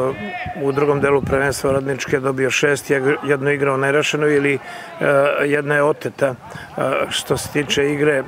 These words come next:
no, oteta vam je pobeda. U nedelju vas čeka, ili nas Piroćance čeka veliki derbi, meč koji može direktno da odlučuje o daljoj sudbini.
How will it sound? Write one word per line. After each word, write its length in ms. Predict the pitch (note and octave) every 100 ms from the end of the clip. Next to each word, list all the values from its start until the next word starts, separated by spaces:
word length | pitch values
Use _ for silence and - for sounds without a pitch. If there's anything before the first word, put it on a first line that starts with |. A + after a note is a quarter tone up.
| B2+
no, 160 | C3 - - D3
oteta 360 | B2 A#2+ D3
vam 160 | C3+ C3+
je 80 | B2
pobeda. 440 | C#3+ D3 D3 C#3+ - - - - - -
U 80 | D#3
nedelju 520 | D#3 D3+ D3+ D3 D3 - -
vas 280 | D3 C#3+
čeka, 400 | - D3 - D3 C#3 - - - -
ili 240 | F3 C#3 C#3+
nas 260 | D3+ C#3
Piroćance 600 | - C#3 B2+ D3+ C#3 C#3 A2+
čeka 300 | C3+ B2+ C3+
veliki 420 | C3 C3+ B2+ C3
derbi, 400 | B2+ D3 C#3 C3+ - - - -
meč 280 | C#3+ D3+ -
koji 180 | - D3
može 460 | C#3+ D3+ C3 C#3 - E3+
direktno 540 | C3 D3 C#3 - C3+
da 300 | B2 C3 B2+ - - - -
odlučuje 480 | C3 C#3 C3 C#3
o 120 | C3 B2
daljoj 320 | C3+ C3 B2
sudbini. 460 | - B2 B2 A#2+